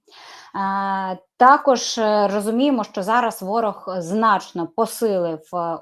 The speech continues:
обстріли по території України, використовує значно більше шахедів, плюс комбіновані атаки. Е, ну, і ми бачимо, що це, на превеликий жаль, приносить ті наслідки, яких бажав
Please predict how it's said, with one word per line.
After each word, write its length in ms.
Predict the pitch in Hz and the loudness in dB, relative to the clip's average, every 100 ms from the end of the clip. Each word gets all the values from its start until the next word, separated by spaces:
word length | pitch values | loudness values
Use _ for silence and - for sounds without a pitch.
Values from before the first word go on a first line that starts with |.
| - | 4
обстріли 560 | 247 240 - 240 233 | 4 2 -6 -4 -2
по 160 | 233 226 | -4 -8
території 580 | 226 220 214 214 214 208 | -8 -8 -8 -8 -6 -8
України, 640 | 196 - 214 208 202 196 | -10 -12 -10 -8 -8 -10
використовує 680 | 180 202 202 - 240 214 190 | -8 -6 -8 -6 -6 -4 -6
значно 440 | 180 214 - 180 | -8 -12 -12 -14
більше 380 | 175 185 170 175 | -10 -12 -14 -18
шахедів, 640 | - 180 262 269 233 233 | -18 -8 -2 0 -2 -6
плюс 200 | 175 170 | -10 -12
комбіновані 840 | - 165 160 190 233 285 269 262 247 | -10 -8 -6 -2 2 2 2 -2 -2
атаки. 720 | 233 233 240 240 240 220 208 - - - - - - | -4 0 0 0 -4 -8 -8 -12 -20 -20 -20 -20 -8
Е, 300 | 196 190 185 | -4 -4 -4
ну, 200 | 196 247 262 | -2 -2 -2
і 80 | 226 | -4
ми 180 | 226 | -4
бачимо, 720 | 208 214 220 - 208 202 202 202 | -2 -4 -4 -8 -8 -6 -8 -8
що 240 | - - | -12 -14
це, 260 | 196 - 208 | -14 -8 -6
на 280 | 208 202 202 | -4 -6 -8
превеликий 600 | 202 185 190 190 - 202 | -8 -8 -8 -8 -10 -10
жаль, 340 | 180 196 185 190 - | -8 -6 -6 -6 -8
приносить 680 | 202 208 196 185 - 180 | -6 -4 -4 -8 -12 -18
ті 180 | - 214 | -10 -8
наслідки, 680 | 220 208 208 - 220 _ - | -6 -6 -6 -8 -12 _ -14
яких 560 | 185 180 - 196 - - | -12 -12 -10 -12 -14 -16
бажав 380 | 160 180 180 | -10 -8 -8